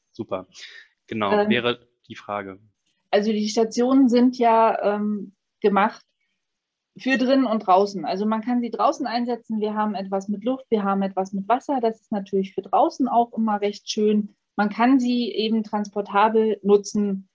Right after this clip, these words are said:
Speaker 2: wo sie gerade geeignet sind. Also mitunter wechselt das auch bei Einrichtungen von Kita rüber in den Hort, in den Schulbereich. Und ich hatte letztens gerade mit einer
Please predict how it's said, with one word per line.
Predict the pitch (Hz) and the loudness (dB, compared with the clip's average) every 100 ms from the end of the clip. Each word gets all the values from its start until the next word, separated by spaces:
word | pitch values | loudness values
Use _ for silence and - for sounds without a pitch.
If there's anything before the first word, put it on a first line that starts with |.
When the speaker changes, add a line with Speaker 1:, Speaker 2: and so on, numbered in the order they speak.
| _ _ _ _ _ _ _ - | _ _ _ _ _ _ _ -6
Speaker 2:
wo | 208 254 | 0 0
sie | 240 | 0
gerade | 196 196 196 196 | 2 2 4 2
geeignet | 190 117 170 180 160 | 2 -2 -2 -8 -10
sind. | 151 160 156 | -12 -10 -8
Also | 170 185 180 _ _ _ - | -6 -6 -8 _ _ _ -4
mitunter | 226 226 269 254 226 | -2 2 4 4 4
wechselt | 269 - 277 233 | 0 2 2 2
das | 226 | 2
auch | 202 208 | 0 0
bei | 214 | 0
Einrichtungen | 147 214 240 226 - 220 214 208 | 0 0 0 -2 -2 -2 -2 -4
von | - 202 196 196 | -4 -2 -2 -4
Kita | 254 240 247 226 | -6 0 0 0
rüber | 208 240 226 208 | 0 0 2 2
in | - 196 | 0 -2
den | 185 180 196 | -2 -2 -6
Hort, | 214 294 320 | -2 -2 -2
in | 214 | -6
den | 208 | -6
Schulbereich. | 196 302 330 277 240 247 254 247 190 | -6 -4 -4 -2 0 0 0 -4 -8
Und | 202 202 - | -8 -10 -10
ich | 196 220 | -8 -4
hatte | 214 | -2
letztens | 214 240 - 233 | 2 2 0 -6
gerade | - 208 202 | 0 0 0
mit | 208 - | -4 -8
einer | - 208 202 196 | -8 -2 -2 -2